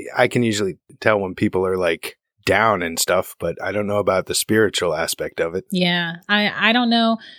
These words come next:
Speaker 2: I, I think it's people who can feel other people's emotions without, like, deeper than your normal per-, person seeing that you have a sad face on and being like, "Oh, what's wrong?" Like, they can feel it when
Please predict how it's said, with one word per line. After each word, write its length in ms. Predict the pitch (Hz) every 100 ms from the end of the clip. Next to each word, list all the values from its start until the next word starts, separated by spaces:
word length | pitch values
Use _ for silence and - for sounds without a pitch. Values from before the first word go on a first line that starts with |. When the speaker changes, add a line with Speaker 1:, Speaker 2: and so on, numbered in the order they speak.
| -
Speaker 2:
I, 260 | - 240 240 -
I 140 | 233
think 240 | 226 247
it's 300 | 214 - - _
people 360 | - 208 208 196
who 320 | 214 196 180
can 240 | - 185
feel 360 | 175 - 196 196
other 360 | 170 180 190
people's 360 | 180 202 190 185
emotions 720 | 170 175 175 - 190 185 185
without, 580 | 185 180 175 170 160 - - _ _ _ _ _ _ -
like, 420 | 147 214 208 190 180
deeper 360 | 226 220 208
than 400 | 185 185 175 156 160
your 300 | - 190 190
normal 380 | 185 185 170
per-, 320 | 170 190 180 -
person 420 | - 196 190 175
seeing 480 | 165 202 180 170 170
that 160 | 165 143
you 240 | 165 156
have 200 | 160 160
a 40 |
sad 340 | 151 185 156 156
face 320 | 170 156 -
on 260 | 151 143 151
and 240 | 135 151 _ _ _
being 260 | - 160 156
like, 200 | 151 151 214
"Oh, 160 | 269
what's 220 | 254 233 254
wrong?" 360 | 269 208 170 - _ _ _ _ -
Like, 240 | 185 170
they 140 | 190 180
can 160 | 190
feel 280 | 175 202 185
it 120 | 175
when 340 | 170 170 165